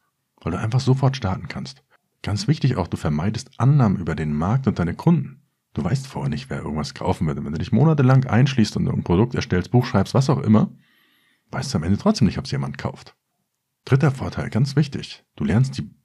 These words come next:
Bedürfnisse deiner Kunden kennen. Du entwickelst also ein Produkt anhand des Feedbacks, das genau den Bedürfnissen deiner Kunden entspricht. Du entwickelst also auch ein wesentlich besseres Produkt. Und der vierte und letzte Vorteil,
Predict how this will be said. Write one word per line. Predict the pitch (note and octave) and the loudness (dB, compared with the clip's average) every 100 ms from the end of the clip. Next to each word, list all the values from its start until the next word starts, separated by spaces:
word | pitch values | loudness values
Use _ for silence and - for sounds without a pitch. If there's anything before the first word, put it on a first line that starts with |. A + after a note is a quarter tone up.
| - | -10
Bedürfnisse | - - A2+ F3 F#3+ D#3 F2 | -8 -2 2 2 2 0 0
deiner | D#2+ E2 | -4 -4
Kunden | - - G3 - | -2 2 2 2
kennen. | - C#2+ | -2 -4
Du | D2+ | -4
entwickelst | D#2+ G#2+ C3+ C#3 | -4 -2 -2 -4
also | G2+ F2 | -4 -4
ein | D2 | -6
Produkt | C2+ B1+ A2+ - - | -10 -4 -4 -4 -6
anhand | E2 F2+ E2+ | -4 -2 -4
des | - | -6
Feedbacks, | - G#2 C3 C3+ | -6 -2 -2 -4
das | - | -6
genau | - E2 G2 F#3 | -4 0 2 4
den | D3 F2+ | 4 2
Bedürfnissen | F2+ - A2 | 2 0 2
deiner | G#2 G#2 | 0 0
Kunden | - G3 - | 2 2 2
entspricht. | - - - - | -2 -6 -10 -8
Du | |
entwickelst | - - C3+ | -8 -8 -6
also | G2+ E2+ | -4 -2
auch | - | 0
ein | D2+ | 0
wesentlich | D2+ D2 A#2 - | 0 -2 -2 0
besseres | F#3 - E2+ | 0 0 -6
Produkt. | - - - - _ _ _ _ - | -6 -8 -12 -20 _ _ _ _ 0
Und | C#3+ | 2
der | C3 | 4
vierte | G#2 D#2+ | 2 0
und | C2 | -6
letzte | - - | -8 -10
Vorteil, | - D2+ - D#2+ D#2 | -4 -4 -2 -2 -2